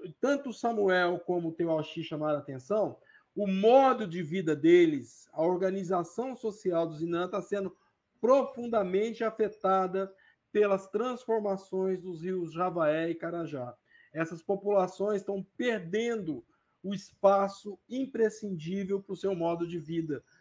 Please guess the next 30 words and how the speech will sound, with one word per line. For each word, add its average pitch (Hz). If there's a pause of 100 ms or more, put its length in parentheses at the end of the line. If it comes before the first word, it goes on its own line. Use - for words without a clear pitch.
(180)
São 220
povos, 226
como 202
o 180
Samuel 180
chamou 175
lo-, 165
de, 147
a 156
atenção 151
logo 151
no 143
início, 185 (360)
são 220
povos 214 (200)
que 214
se 233
entendem 226
como 226
povos 208
que 208
surgem 233
do 208
rio 185
Araguaia, 165
que 165
surgem 233
do 202
rio 180 (260)
Javaé. 160